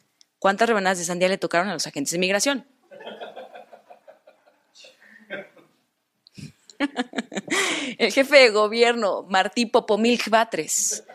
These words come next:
anunció que buscará nominar a miembros del pan para conformar la terna para definir quién será el próximo alcalde o alcaldesa de la Benito Juárez,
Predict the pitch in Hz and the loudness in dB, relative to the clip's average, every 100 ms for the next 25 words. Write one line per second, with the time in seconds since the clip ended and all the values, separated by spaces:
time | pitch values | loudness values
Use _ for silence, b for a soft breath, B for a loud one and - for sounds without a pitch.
0 | - - 123 170 170 196 226 196 175 180 | -20 -10 -6 -2 -2 0 0 0 0 0
1 | 220 220 196 208 214 214 214 214 180 175 | 0 -2 0 0 0 -2 0 0 0 0
2 | 190 208 233 196 165 165 165 170 180 196 | 0 2 2 2 0 -4 -4 -2 0 0
3 | 190 196 196 208 226 170 160 165 180 196 | 0 2 0 -2 -2 -2 -2 -4 -4 -6
4 | - b b - 247 262 233 220 214 214 | -8 b b -2 0 2 0 0 0 -2
5 | 214 196 180 190 190 202 160 147 170 190 | -2 -4 -2 -2 -2 -4 -6 -4 -4 -2
6 | 208 214 180 156 156 175 196 220 294 - | 0 0 -2 -4 -6 -4 0 0 0 -4